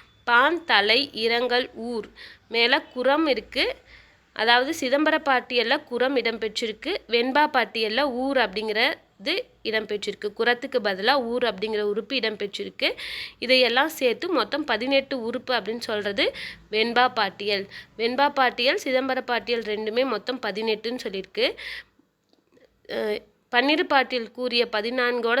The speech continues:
சேர்த்து சிதம்பர பாட்டியலும் வெண்பா பாட்டியலும் இன்னொரு நான்கு உறுப்புகளை சேர்த்து பதினெட்டுன்னு சொல்லியிருக்கு. சிதம்பர பாட்டியல்ல குரம் இடம்பெற்றிருக்கு, வெண்பா பாட்டியத்துல குரல்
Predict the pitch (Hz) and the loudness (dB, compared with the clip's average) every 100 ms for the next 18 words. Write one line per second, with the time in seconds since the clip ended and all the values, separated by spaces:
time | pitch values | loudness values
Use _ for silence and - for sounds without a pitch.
0 | 294 - 240 240 240 339 523 - - - | 0 0 2 2 0 -2 -2 -4 -18 -16
1 | - 269 294 277 269 226 214 220 302 302 | -2 2 2 2 2 0 0 0 2 2
2 | 233 233 247 220 202 220 285 262 240 220 | 2 0 -2 -4 -2 -2 0 0 0 0
3 | 220 214 233 220 226 247 240 233 - 208 | 0 0 0 -2 -2 -2 -2 -2 -4 -4
4 | 247 208 202 214 208 220 226 202 190 - | -4 -4 -2 -2 -2 -6 -6 -8 -10 -6
5 | 208 220 - - - 247 269 294 294 294 | -6 -6 -12 -14 -4 2 4 4 0 2
6 | 240 226 233 214 269 277 247 254 285 247 | -2 0 -2 0 0 -2 0 0 2 0
7 | 233 240 214 - 202 202 208 220 214 - | -2 -4 -4 -2 -4 -2 -2 -4 -6 -16
8 | - - 220 254 285 277 233 - 214 214 | -16 -4 0 2 2 2 -2 -2 -6 -2
9 | 254 320 _ _ - 247 254 | -2 -2 _ _ -2 0 0